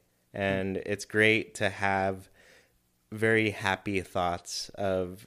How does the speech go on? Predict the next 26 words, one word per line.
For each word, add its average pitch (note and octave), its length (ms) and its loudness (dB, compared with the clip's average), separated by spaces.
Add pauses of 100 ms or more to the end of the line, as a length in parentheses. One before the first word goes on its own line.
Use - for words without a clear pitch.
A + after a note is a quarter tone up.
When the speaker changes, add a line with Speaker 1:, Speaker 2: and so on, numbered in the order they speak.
(160)
Speaker 1:
your G#2 180 0
time F#2 340 -2
with F2+ 180 -8
them, F2 400 -6 (200)
and F#2 540 -6 (480)
it's G#2 180 -6
good G#2 200 0
to G2+ 100 2
have G2+ 300 -2
something G2 420 -4
with F#2+ 260 -2
you F2+ 360 -2
that, F2 460 -6 (240)
you C#3 120 -2
know, C3 140 -2
just, B2 340 -8
uh, G#2+ 140 -4
helps G#2+ 360 -4
you, G#2+ 380 2 (360)
helps C3 280 2
remind A2+ 420 4
you G#2+ 180 4
of G2 160 0 (300)
the B2 260 2
happy C#3+ 300 0
times - 640 -12